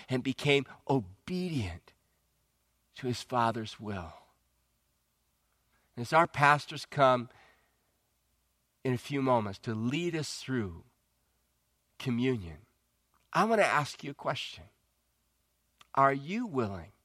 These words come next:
knowing what God did for you, knowing what Jesus did for you, are you willing to adjust your life in whatever way he's speaking to you, in whatever, whatever way he's calling you, to do his will,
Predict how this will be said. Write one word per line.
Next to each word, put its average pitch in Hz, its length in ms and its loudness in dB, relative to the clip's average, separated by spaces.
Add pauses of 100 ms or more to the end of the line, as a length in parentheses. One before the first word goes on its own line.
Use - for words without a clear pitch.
(720)
knowing 208 380 10
what - 240 -2
God 175 400 8
did 180 180 2
for - 80 -12
you, 147 100 -4
knowing 180 300 6
what 160 260 0
Jesus 262 640 -6 (120)
did 190 240 4
for 185 180 -12
you, 107 400 -8 (760)
are 139 200 8
you 160 200 -8
willing 95 380 -4 (220)
to 127 120 -2
adjust 135 640 0
your - 120 -10
life - 560 -2 (260)
in 143 160 0
whatever 247 480 8
way 262 300 4
he's 214 180 -2
speaking 156 440 -6
to - 160 -4
you, 107 100 -2 (180)
in 117 160 0
whatever, 170 460 2 (120)
whatever 160 400 0
way 196 220 0
he's 190 200 -6
calling 123 440 -6
you, 80 160 -14 (1200)
to - 80 -18
do 117 200 -2
his 139 320 -6
will, - 380 -8